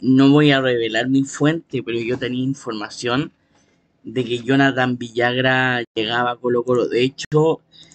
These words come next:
si, si vamos a mi X o a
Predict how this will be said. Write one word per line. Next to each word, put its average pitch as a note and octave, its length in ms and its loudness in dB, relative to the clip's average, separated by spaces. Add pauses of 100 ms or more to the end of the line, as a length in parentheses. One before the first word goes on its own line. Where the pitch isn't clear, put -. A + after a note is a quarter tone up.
(160)
si, B2+ 720 0 (220)
si - 280 -8
vamos C3+ 420 2
a B2+ 40 0
mi B2+ 240 2
X C#3 480 -6
o G#2+ 160 -6
a G#2 300 -6